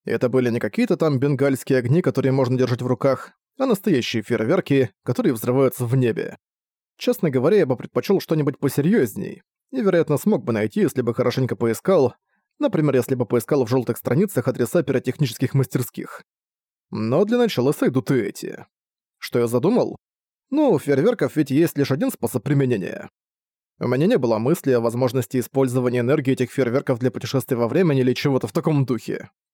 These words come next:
Я просто подумал, что они могли бы послужить сигналом. Сигналом сос. Это, конечно, не совсем то. Но фейерверки могли бы заменить сигнальную ракету, чтобы дать всем знать: «Я здесь!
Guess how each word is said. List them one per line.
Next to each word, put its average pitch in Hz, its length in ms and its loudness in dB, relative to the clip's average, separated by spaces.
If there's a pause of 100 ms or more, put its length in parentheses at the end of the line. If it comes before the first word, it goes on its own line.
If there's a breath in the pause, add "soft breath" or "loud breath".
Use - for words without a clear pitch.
(160)
Я 202 140 0
просто - 240 -2
подумал, 180 400 0
что - 160 -2
они 175 140 2
могли 156 240 2
бы 175 120 0
послужить 135 380 0
сигналом. 123 580 0 (580)
Сигналом 135 600 0
сос. - 540 -6 (500)
Это, 120 200 -2
конечно, 127 320 -2
не 127 100 0
совсем 151 440 0
то. - 260 -2 (480)
Но 120 200 -2
фейерверки 127 520 0
могли 139 260 2
бы 151 140 0
заменить 127 340 0
сигнальную 127 460 0
ракету, 135 520 0 (180)
чтобы 180 340 -2
дать 147 160 0
всем 127 200 -2
знать: 135 360 -2 (260)
«Я 156 280 2
здесь! 151 500 0